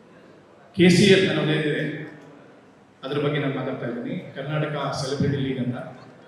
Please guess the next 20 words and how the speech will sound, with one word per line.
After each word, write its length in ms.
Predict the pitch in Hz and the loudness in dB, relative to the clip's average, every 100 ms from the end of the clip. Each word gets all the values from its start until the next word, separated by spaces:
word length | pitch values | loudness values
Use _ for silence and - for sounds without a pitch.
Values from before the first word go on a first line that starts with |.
| - - - - - - | -20 -20 -20 -20 -20 -16
ಇದನ್ನ, 240 | 156 185 185 175 170 - - - - - - - - - - - - - - - 151 | -6 -4 2 4 4 4 2 -2 -6 -10 -14 -18 -20 -20 -20 -20 -20 -20 -20 -10 -2
ಓ, 300 | 151 147 151 | 0 0 0
ಈ 360 | 170 170 165 | 2 2 2
ಒಂದು 120 | 160 | 0
ಕನಸು 320 | 160 180 175 190 | 2 2 4 4
ಏನು 160 | 185 | 4
ಅಂತ 100 | 175 | 2
ಹೇಳಿದ್ರೆ, 320 | - 170 175 | 0 0 0
ರುವಾರಿಗಳು 760 | 170 170 185 180 170 143 - - - - - - 160 | 2 4 4 4 2 0 -2 -6 -12 -16 -20 -14 -8
ನನ್ನ 180 | 156 | -2
ಮಿತ್ರರಾದಂತಹ, 840 | 151 147 147 156 170 170 170 151 147 139 131 131 - 147 185 196 147 | 0 2 2 2 2 2 0 -2 0 0 0 -4 -8 -12 -14 -14 -12
ಆ, 340 | 139 135 131 127 127 - - - - | -6 -4 -4 -4 -6 -12 -16 -18 -10
ಸಿರಾಜ್ 340 | 156 170 165 165 | 0 2 4 4
ಅವರು 280 | 151 151 - - - - - - 135 | 2 2 -2 -6 -12 -16 -20 -14 -8
ಮತ್ತೆ 200 | 135 143 | -2 0
ಶ್ರೀನಿಧಿ 440 | 139 170 165 165 | 2 2 2 2
ಅವರು, 200 | 143 143 | 2 4
ಇವರು 400 | 147 143 135 131 | 4 4 4 2
ದುಬೈ 260 | 139 151 151 143 - - - - - 135 | -2 0 2 0 -2 -8 -16 -20 -18 -4
ನಿವಾಸಿಗಳು, 760 | 139 143 139 135 - - - | 0 2 2 0 0 -4 -8